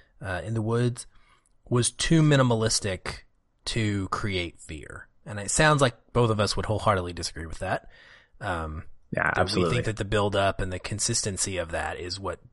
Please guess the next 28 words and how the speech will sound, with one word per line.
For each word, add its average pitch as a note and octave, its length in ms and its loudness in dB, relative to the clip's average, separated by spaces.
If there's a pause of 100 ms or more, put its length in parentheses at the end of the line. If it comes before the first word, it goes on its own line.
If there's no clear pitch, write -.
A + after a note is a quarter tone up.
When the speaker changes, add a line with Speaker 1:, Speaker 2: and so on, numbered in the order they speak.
(120)
Speaker 1:
does D3 580 2
generate E2 360 -4
fear. E2+ 340 -8 (880)
And B2+ 360 4
another C#3 260 4
big D3+ 180 2
criticism A#2+ 500 4
of G#2+ 120 0
this G2 340 0
that - 260 -10
kinda F3+ 260 4
ties C#3+ 260 4
into B2 180 2
the G2+ 80 -4
way G#2 140 0
it's - 160 -8
made, G2 340 -2
but, F#2 200 -4 (300)
but B2 300 -6
really B2 560 2
aff-, - 280 -12
is - 80 -6
affecting G2 800 -4 (300)
the G2+ 120 -6
scariness F2+ 720 0
of F2+ 180 -4
it F2 200 -6
is G2+ 340 -2